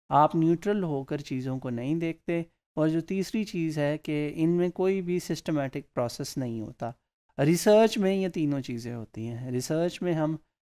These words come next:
जब भी किसी सोशल इशू को समझने की कोशिश करते हैं, तो वो एक सिस्टमैटिक प्रोसेस के तहत हम समझने की कोशिश करते हैं और हम उसको as a, अ, न्यूट्रल, अ, रिसर्चर होकर समझने की सो-, कोशिश करते हैं। उसमें अपनी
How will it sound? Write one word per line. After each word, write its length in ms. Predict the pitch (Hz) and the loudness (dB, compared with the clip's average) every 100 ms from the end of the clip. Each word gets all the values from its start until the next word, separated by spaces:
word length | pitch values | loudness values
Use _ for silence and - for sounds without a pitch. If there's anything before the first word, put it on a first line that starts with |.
| _ 151 | _ 0
जब 280 | 151 165 | 0 0
भी 140 | 165 190 | -2 -2
किसी 280 | 180 156 170 | -2 -2 -4
सोशल 380 | - 147 156 | -2 -2 -2
इशू 200 | 151 147 | -2 -4
को 120 | 147 151 | -4 -4
समझने 520 | 151 135 139 - 147 | -4 -4 -4 -4 -4
की 120 | 139 | -6
कोशिश 400 | - 175 - 147 | -8 -10 -8 -8
करते 320 | - 135 - | -8 -6 -4
हैं, 140 | 139 147 | -4 -4
तो 120 | 147 | -4
वो 140 | 139 | -2
एक 120 | 143 | -4
सिस्टमैटिक 640 | - 160 - 170 151 160 160 | -4 -8 -2 -2 0 -2 -6
प्रोसेस 440 | - 135 - 143 | -2 -2 -2 -8
के 140 | - 135 | -6 -6
तहत 300 | 120 123 127 | -6 -8 -6
हम 120 | 123 | -8
समझने 440 | 123 120 120 120 | -8 -8 -8 -12
की 140 | - 123 | -10 -12
कोशिश 380 | - 131 139 | -12 -12 -12
करते 320 | - 131 - 127 | -10 -10 -8 -10
हैं 160 | 147 - _ _ _ - | -10 -14 _ _ _ 4
और 160 | 180 | 4
हम 260 | 147 175 190 | 6 4 4
उसको 420 | 170 - 185 185 - _ | 2 0 -2 -4 -6 _
as 200 | 143 143 | 0 2
a, 160 | 160 175 - _ | 2 2 -2 _
अ, 140 | - 147 | -2 2
न्यूट्रल, 760 | 160 175 196 - 208 208 165 | 4 4 2 4 2 2 0
अ, 140 | 139 131 | -2 -2
रिसर्चर 560 | 139 139 139 131 151 | -2 0 -2 0 -2
होकर 340 | 139 127 120 131 | -2 -4 -6 -6
समझने 460 | 135 123 123 127 | -6 -6 -6 -6
की 160 | 127 131 | -6 -8
सो-, 240 | - 127 | -6 -8
कोशिश 360 | 123 123 - 139 | -6 -8 -6 -8
करते 320 | - 127 - | -6 -6 -6
हैं। 120 | 139 | -4
उसमें 360 | 165 165 165 180 | -2 -4 -2 0
अपनी 400 | 156 - 180 190 | 0 0 -4 -4